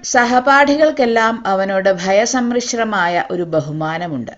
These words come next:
അവൻ എന്തു പറഞ്ഞാലും അവർ അനുസരിക്കും. ക്രമേണ അവൻ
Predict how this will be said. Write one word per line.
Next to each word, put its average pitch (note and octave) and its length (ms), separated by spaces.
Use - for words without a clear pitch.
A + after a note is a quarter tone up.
അവൻ C4+ 240
എന്തു C#4 360
പറഞ്ഞാലും B3 720
അവർ F3+ 220
അനുസരിക്കും. D#3 640
ക്രമേണ G#3+ 760
അവൻ A3+ 260